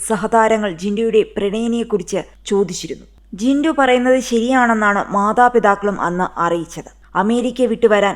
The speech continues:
അവൾക്കും അങ്ങോട്ട് പോകാൻ ജിൻഡോയ്ക്കും സാധിക്കാത്തതാണ് ഇരുവരുടെയും വിവാഹം നീണ്ടുപോകാൻ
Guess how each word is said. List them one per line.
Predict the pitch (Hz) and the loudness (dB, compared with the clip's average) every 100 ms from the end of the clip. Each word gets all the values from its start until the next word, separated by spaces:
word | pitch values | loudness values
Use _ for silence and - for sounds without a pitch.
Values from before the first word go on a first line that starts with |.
| - | -2
അവൾക്കും | 180 185 196 202 156 - | -2 0 -2 -6 -8 -6
അങ്ങോട്ട് | 208 226 247 247 | -2 0 0 0
പോകാൻ | 202 196 202 170 | 0 2 0 -2
ജിൻഡോയ്ക്കും | 202 208 233 226 175 - - | -2 0 0 -2 -8 -10 -2
സാധിക്കാത്തതാണ് | 240 220 240 247 262 240 208 190 190 | 2 4 2 2 2 4 2 2 0
ഇരുവരുടെയും | 180 202 240 233 226 202 | -6 -4 2 4 4 0
വിവാഹം | 180 185 190 190 - 165 | 0 0 0 -4 -10 -8
നീണ്ടുപോകാൻ | 190 220 240 185 165 170 | -4 0 0 2 0 0